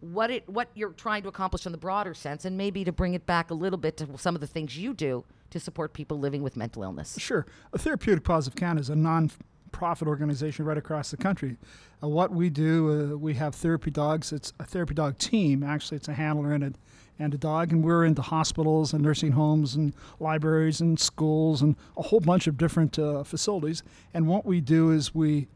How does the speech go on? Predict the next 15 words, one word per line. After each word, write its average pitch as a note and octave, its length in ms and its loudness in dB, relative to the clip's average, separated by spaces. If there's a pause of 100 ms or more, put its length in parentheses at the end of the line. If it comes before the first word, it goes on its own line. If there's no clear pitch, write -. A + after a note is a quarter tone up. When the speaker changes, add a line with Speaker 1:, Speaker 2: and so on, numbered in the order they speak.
Speaker 2:
offer E3+ 500 0
this D#3+ 180 -2
service D3+ 520 -2
at, D3+ 80 -10 (160)
at - 120 -10
no E3 140 0
cost D3+ 460 -6
to D#3+ 180 -6 (160)
help - 240 -4
folks, E3 400 2
uh, D3 160 0 (240)
calm, E3 440 0 (360)
if D#3+ 140 -14
you D#3 80 -8
will. D#3 260 -10